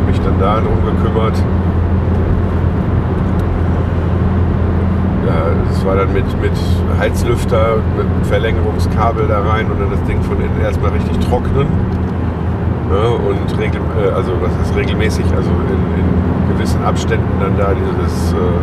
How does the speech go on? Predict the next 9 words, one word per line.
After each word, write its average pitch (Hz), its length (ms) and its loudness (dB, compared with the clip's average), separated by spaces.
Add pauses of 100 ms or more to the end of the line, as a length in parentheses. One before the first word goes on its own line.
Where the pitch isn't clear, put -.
(1080)
Schimmelspray, - 640 0 (180)
also 90 200 0
Anti-Schimmelspray - 840 -2
da 101 120 2
drauf 107 300 0
machen 95 400 0
und - 1600 -4
trocknen 107 400 -2
lassen, 104 240 -4